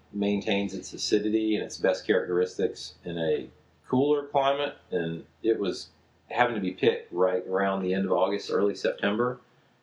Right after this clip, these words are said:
Um, and our clone wasn't the best. I think people now in the Yadkin are growing better clones of Sangiovese, but in the late nineties, there wasn't a lot available from Italy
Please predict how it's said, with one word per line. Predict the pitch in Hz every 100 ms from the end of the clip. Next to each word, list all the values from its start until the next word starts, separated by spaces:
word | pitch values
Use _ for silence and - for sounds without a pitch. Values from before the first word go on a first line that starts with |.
| -
Um, | 85 85 80 80
and | 80 82 80 -
our | 92
clone | - 98 87 90
wasn't | 92 104 95
the |
best. | 90 95 92 -
I | 92
think | 92 85
people | 90 - 82
now | 82 85 85
in | 82 76
the | 80
Yadkin | 78 82 90
are | 80
growing | 85 80 76
better | 82 90
clones | 92 92 85 85 85
of |
Sangiovese, | - 90 82 85 85 82 90 87 -
but | 90 - - -
in | 85
the | 82
late | 85 80
nineties, | 78 82 82 82 80
there | 80
wasn't | - - -
a | -
lot | 156 143 147 151
available | 156 156 160 - -
from | 87 -
Italy | 85 85 151 71